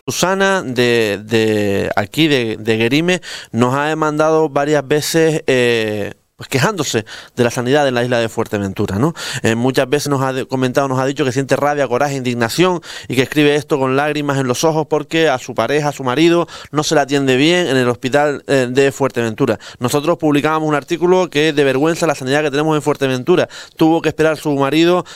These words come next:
más de cinco horas en urgencia a ser atendido. Eh, son cosas que, eh, en Fuerteventura intentamos luchar, ¿no? Por una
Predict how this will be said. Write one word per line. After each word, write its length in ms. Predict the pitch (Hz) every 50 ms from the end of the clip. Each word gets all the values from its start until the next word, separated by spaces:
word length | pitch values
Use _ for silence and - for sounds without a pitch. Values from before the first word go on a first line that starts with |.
| - - -
más 300 | 143 156 165 165 139 127
de 220 | 135 131 127 -
cinco 440 | - - - 190 185 180 147 165 165
horas 220 | 165 160 156 147 151
en 60 | 147
urgencia 600 | 139 127 139 147 156 147 - 170 165 135 - 123
a 40 | 120
ser 280 | - 151 147 147 - - - - - _
atendido. 640 | - 127 123 120 127 127 139 165 170 147 123 107 78
Eh, 240 | 117 120 117 95 -
son 220 | - - 151 151 151
cosas 420 | - 170 190 185 - 202 190 185
que, 360 | - - 175 175 190 202 196 -
eh, 280 | 139 131 131 127 113 78
en 120 | 127 123
Fuerteventura 680 | 110 - 123 - - 127 123 123 113 151 165 185 190 185
intentamos 340 | 165 143 131 147 156 165 156
luchar, 380 | 143 131 - 202 185 156 143
¿no? 100 | 170 190
Por 140 | 135 123 127
una 180 | 143 151 147